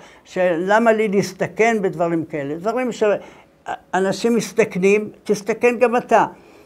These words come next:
לא להפריז במידת הסיכון, ועל ידי כך ל-, ל-,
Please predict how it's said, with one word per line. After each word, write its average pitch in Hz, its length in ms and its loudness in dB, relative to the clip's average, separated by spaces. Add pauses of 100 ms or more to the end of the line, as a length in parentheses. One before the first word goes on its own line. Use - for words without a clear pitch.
(460)
לא 240 540 0 (680)
להפריז 196 1200 0
במידת 180 840 0
הסיכון, 190 720 0 (300)
ועל 160 340 -2
ידי 165 340 0
כך 180 440 0 (120)
ל-, 156 360 -2 (160)
ל-, 156 340 -4